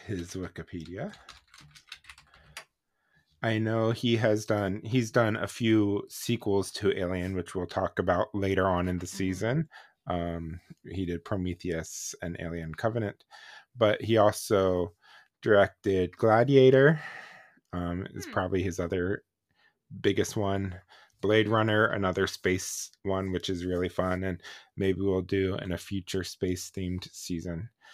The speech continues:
Speaker 1: There's just too many good space ones. We can't fit it into
Speaker 2: It's
Speaker 1: one
Speaker 2: true.
Speaker 1: season.
Speaker 2: All of our
Speaker 1: Uh,
Speaker 2: seasons are gonna be multiples anyway.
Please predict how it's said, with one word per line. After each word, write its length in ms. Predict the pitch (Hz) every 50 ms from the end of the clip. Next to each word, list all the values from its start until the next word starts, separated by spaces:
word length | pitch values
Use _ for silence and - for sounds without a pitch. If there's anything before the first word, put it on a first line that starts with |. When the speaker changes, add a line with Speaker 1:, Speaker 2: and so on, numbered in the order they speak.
| - - - _
Speaker 1:
There's 140 | - 139 160
just 260 | 233 285 - - -
too 100 | - 165
many 180 | 151 139 131 123
good 180 | 110 123 107 -
space 340 | - - 87 90 82 - -
ones. 220 | 80 80 82 82 92
We 80 | 98
can't 260 | - - 113 101 101
fit 100 | - 98
it 100 | 87 82
into 180 | - - - -
Speaker 2:
It's 140 | 220 - -
Speaker 1:
one 40 | -
Speaker 2:
true. 100 | - 202 175
Speaker 1:
season. 320 | - - 107 95 90 90 - _ _ _ _ _ _ _ _ _ _ - - - - _ _ _ _ _
Speaker 2:
All 180 | - 240 262 302
of 100 | 339 320
our 120 | 269 254
Speaker 1:
Uh, 40 | 240
Speaker 2:
seasons 440 | 196 190 214 214 185 185 180 185 175
are 80 | 170
gonna 240 | 175 185 180 180 175
be 100 | 175 170
multiples 720 | 160 160 160 160 156 - _ 185 175 151 127 170 165 - - _ _ -
anyway. 400 | 180 175 160 151 147 - -